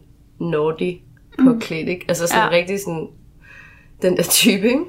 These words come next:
Speaker 2: <laughs>
Speaker 1: Og så tog vi hjem til ham, og han boede inde i Kødbyen, et meget mærkeligt sted. Altså, hvem bor der, ikke? Det er
Speaker 2: Ja.
Speaker 1: sådan, det er jo ikke nogens hjem, det her.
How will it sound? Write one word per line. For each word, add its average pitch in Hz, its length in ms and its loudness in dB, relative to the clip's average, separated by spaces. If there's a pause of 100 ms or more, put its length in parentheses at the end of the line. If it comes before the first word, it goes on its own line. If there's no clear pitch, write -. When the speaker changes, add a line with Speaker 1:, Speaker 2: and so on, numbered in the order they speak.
(140)
Speaker 2:
<laughs> - 520 -2
Speaker 1:
Og 202 140 -2
så 208 340 4
tog 208 200 2
vi 196 80 -4
hjem 185 340 -2 (120)
til 190 140 -12
ham, 175 340 -4 (600)
og 180 60 -8
han 180 200 -4
boede 175 400 -8
inde 175 300 -4 (360)
i 226 160 -2
Kødbyen, 269 600 2
et 185 200 -4
meget 185 240 2
mærkeligt 170 320 -2
sted. 170 280 -6
Altså, 170 200 -4 (140)
hvem - 260 -2
bor 160 160 -2
der, - 260 -4
ikke? 180 240 -4
Det 247 60 -6
er - 40 2
Speaker 2:
Ja. 180 60 2
Speaker 1:
sådan, 165 460 -2
det 185 180 2
er 190 60 4
jo 226 100 6
ikke 196 180 2
nogens 185 360 0 (100)
hjem, 156 380 -6
det 151 100 -6
her. 139 80 -4